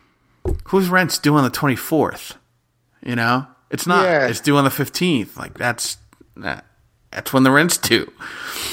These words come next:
Speaker 1: So, um, she was always traveling. She was always out of town. She always had an excuse. Um,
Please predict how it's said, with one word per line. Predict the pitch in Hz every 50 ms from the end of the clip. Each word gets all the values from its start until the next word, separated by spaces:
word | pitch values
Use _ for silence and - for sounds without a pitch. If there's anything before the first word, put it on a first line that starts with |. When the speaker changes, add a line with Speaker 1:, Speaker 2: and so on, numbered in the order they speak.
| - - - -
Speaker 1:
So, | - - - 156 147 139 135 131 131 - - - - -
um, | - - 123 127 127 127 123 120 127 131 - _ _ -
she | - - - - 196 202
was | 196 202 180 156
always | 156 147 156 151 147
traveling. | - - - 139 123 127 131 123 127 123 120
She | 113 - 135
was | 131 127
always | 135 135 135 127
out | 135 127 127 127
of | 120 -
town. | - 123 123 123 120 117
She | - - 127
always | 131 139 135 131
had | 139 131 127 123
an | 127
excuse. | 123 - - - - - 127 120 117 117 113 - - - - - - - - - - - _ _ _ _
Um, | 123 120 117 120 123 117 107 98 92 - -